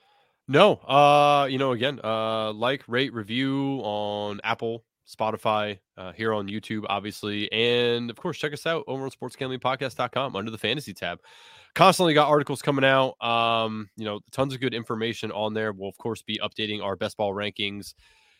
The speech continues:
every week or so. You know, it'll get closer and closer to the year. We'll be more and more frequent. Um, and, of course, if you have not checked out our Discord, please do so.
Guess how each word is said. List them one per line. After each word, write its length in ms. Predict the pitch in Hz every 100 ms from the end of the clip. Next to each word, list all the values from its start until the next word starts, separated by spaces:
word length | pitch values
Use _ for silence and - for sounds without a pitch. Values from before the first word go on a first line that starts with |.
| _ -
every 300 | 180 180 175
week 260 | 156 160 165
or 60 | 156
so. 800 | - 156 147 151 151 151 143 147
You 100 | 135
know, 160 | 131
it'll 200 | 135 135
get 200 | 131 127 _ _
closer 320 | 139 127 131
and 60 | 117
closer 260 | 135 - -
to 80 | 120
the 80 |
year. 260 | 110 120 123
We'll 100 | 113
be 100 | 110
more 180 | 104 110
and 80 | 107
more 160 | 101
frequent. 500 | - 147 - 139 120 _ -
Um, 280 | 107 113 117
and, 80 | 143
of 80 | -
course, 240 | 262 214
if 80 | 117
you 100 | 147
have 100 | 156
not 260 | 156 190 - _ _ _ _ _ _
checked 220 | - 123 143
out 160 | 147
our 100 | 156
Discord, 400 | 139 175 139 104 _ _ _ -
please 160 | 240
do 120 | 170 107
so. 200 | 123